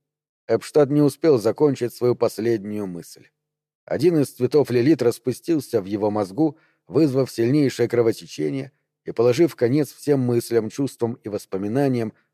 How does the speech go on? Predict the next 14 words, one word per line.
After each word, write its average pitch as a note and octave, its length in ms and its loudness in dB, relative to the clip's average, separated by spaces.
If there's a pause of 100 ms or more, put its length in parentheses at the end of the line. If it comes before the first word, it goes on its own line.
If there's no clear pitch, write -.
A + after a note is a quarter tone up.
(120)
когда-либо A#2+ 580 0
жившим A2+ 520 -6
в F2+ 40 -4
этом F2 340 -8
теле. B1+ 340 -18 (840)
Растения, D#3 760 2
равнодушные C3+ 680 0
к - 40 -20
смерти, A#2 680 -2 (180)
продолжали C3+ 600 2
пробивать C3 520 2
уже B2 240 0
бездыханную A2+ 880 -2
плоть, G2+ 560 -4